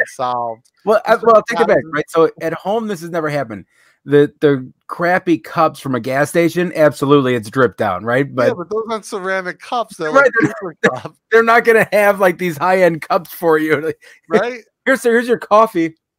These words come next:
Speaker 1: I, I,
Speaker 2: A little
Speaker 1: I mean,
Speaker 2: tray.
Speaker 1: I drink my coffee out of a, a mason jar, and I, I have no drips.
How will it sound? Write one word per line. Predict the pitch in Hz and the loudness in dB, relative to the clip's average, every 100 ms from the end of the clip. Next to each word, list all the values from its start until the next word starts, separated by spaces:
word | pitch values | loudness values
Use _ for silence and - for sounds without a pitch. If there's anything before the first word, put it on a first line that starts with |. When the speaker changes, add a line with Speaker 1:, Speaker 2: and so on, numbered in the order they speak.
| _ - | _ -10
Speaker 1:
I, | 202 - | -10 -12
I, | |
Speaker 2:
A | - | -12
little | 208 202 208 | -2 4 4
Speaker 1:
I | 254 | 2
mean, | 233 | 2
Speaker 2:
tray. | 202 196 | 6 8
Speaker 1:
I | 202 | 6
drink | 214 | 4
my | 247 | 0
coffee | 226 226 | -8 -8
out | 220 196 | -8 -6
of | 202 - | -10 -8
a, | 170 | -12
a | |
mason | 170 214 277 214 160 | -8 -10 -10 -12 -14
jar, | 131 139 123 123 131 | -6 -4 -2 -2 -4
and | 151 151 156 _ _ _ _ _ | -8 -10 -14 _ _ _ _ _
I, | 160 - | -12 -6
I | 190 | -6
have | 202 | -4
no | 185 175 | -6 -10
drips. | 135 139 156 185 - | -8 -8 -8 -10 -20